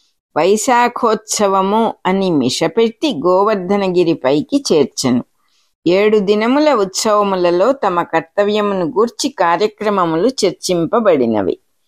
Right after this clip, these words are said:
ఏడవ దినమున వ్రజనాయకుల సదస్సులో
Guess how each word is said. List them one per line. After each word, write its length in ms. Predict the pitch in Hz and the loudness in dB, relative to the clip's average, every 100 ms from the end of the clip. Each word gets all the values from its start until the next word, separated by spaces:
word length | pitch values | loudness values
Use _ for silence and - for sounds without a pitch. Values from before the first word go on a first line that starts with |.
| _ _ _ | _ _ _
ఏడవ 460 | 147 170 175 170 170 | 0 2 2 2 2
దినమున 560 | 165 196 240 311 277 - _ _ _ _ | 0 0 0 2 0 -4 _ _ _ _
వ్రజనాయకుల 1200 | 123 170 180 185 269 277 233 214 202 190 180 170 | -2 2 2 2 0 2 2 2 0 0 0 -2
సదస్సులో 1000 | 156 156 156 180 - 190 180 226 269 - | -2 0 2 2 0 -2 0 2 0 -2